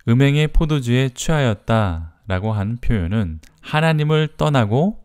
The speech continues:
대적하고 우상을 섬기는 것이 마치 음주하는 것처럼 묘사해 주고 있는 것입니다.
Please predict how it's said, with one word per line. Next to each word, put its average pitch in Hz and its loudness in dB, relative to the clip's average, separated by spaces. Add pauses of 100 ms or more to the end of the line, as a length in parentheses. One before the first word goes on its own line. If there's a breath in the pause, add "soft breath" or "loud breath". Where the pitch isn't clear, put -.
(160)
대적하고 101 0 (200)
우상을 113 2
섬기는 127 -2
것이 92 -2 (180)
마치 90 -4 (360 soft breath)
음주하는 135 2
것처럼 123 0 (160)
묘사해 95 0
주고 92 -6
있는 90 -4
것입니다. 80 -6